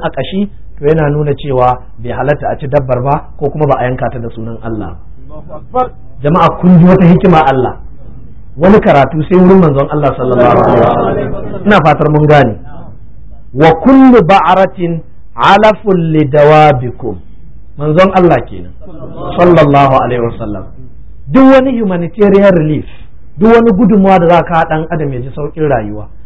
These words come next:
duk wata kyautata, manzon Allah ne shi ya kafa wannan harka.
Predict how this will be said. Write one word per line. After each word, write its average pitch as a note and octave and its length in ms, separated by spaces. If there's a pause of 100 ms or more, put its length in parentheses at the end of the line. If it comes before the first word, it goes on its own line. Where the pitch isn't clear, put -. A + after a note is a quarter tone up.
(140)
duk G3+ 160
wata G#3+ 160
kyautata, F3 500
manzon D3 300
Allah E3+ 240
ne C3+ 160
shi C#3 240
ya C#3+ 80
kafa C#3 240
wannan A2 320 (160)
harka. A2 300